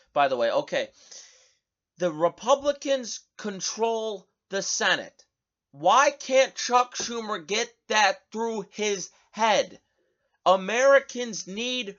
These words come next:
relief right now. This is no time to play politics. Yet that's exactly what the Senate Democrats, led by Chuck Schumer, have done. You know, the, the, it,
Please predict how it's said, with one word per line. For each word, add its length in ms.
relief 600
right 340
now. 380
This 320
is 200
no 320
time 420
to 80
play 280
politics. 800
Yet 320
that's 320
exactly 720
what 180
the 120
Senate 440
Democrats, 720
led 840
by 200
Chuck 360
Schumer, 480
have 400
done. 580
You 100
know, 120
the, 200
the, 440
it, 260